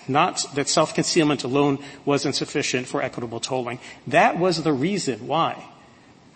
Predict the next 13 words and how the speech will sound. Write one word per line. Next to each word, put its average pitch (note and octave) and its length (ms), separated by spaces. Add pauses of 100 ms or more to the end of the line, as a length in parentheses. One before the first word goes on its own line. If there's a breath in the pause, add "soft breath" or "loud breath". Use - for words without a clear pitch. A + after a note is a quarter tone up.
that C#3+ 300
equitable C#3+ 340
tolling C3+ 480
was C3 200
not C3+ 180
pressed - 320
below, D#3+ 300
because - 360
under D3+ 240
existing F#3 640
Third D#3+ 300
Circuit - 380
law, A#2 380